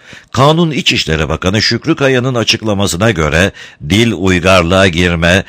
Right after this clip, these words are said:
göç, yerleşme ve topraklandırma sorunlarına çözüm getirmek için düzenlenmişti. Yasaya göre aşiretlere tüzel kişilik tanınmayacaktı. Aşiret reisliği, ağalığı, şehriği ve bunlara bağlı her türlü örgüt ve kuruluşlar kaldırılıyordu.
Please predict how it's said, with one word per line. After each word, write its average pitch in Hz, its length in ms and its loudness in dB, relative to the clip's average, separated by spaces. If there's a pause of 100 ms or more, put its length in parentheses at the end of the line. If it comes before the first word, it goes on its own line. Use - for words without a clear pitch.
(200)
göç, 131 460 2
yerleşme 117 600 0
ve 123 80 2
topraklandırma 110 960 0
sorunlarına 90 600 0
çözüm 120 460 -2
getirmek 120 460 -2
için 113 300 -4
düzenlenmişti. 80 1160 -2 (720)
Yasaya 147 420 2
göre 151 260 0
aşiretlere 101 800 -2
tüzel 107 420 -2
kişilik 110 380 -4
tanınmayacaktı. 73 1200 -2 (560)
Aşiret 143 580 2
reisliği, 80 640 -2
ağalığı, 80 600 0
şehriği 87 540 0
ve 98 160 0
bunlara 131 380 0
bağlı 139 260 2
her 165 180 2
türlü 101 260 -2
örgüt 90 460 0
ve 120 100 0
kuruluşlar 120 680 0
kaldırılıyordu. 78 1080 -2